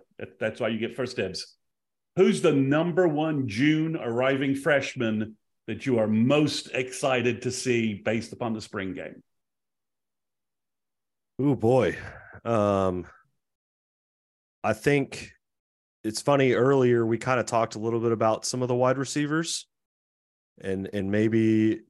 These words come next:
Speaker 2: you know, why didn't Anderson play today? And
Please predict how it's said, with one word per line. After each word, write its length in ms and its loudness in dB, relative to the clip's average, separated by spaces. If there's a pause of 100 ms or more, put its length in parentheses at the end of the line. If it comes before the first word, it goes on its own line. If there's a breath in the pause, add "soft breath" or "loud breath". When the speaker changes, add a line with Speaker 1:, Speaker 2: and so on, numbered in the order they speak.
(420)
Speaker 2:
you 80 -10
know, 140 -4
why 220 2
didn't 260 0
Anderson 460 -2
play 240 2
today? 920 0
And 220 -6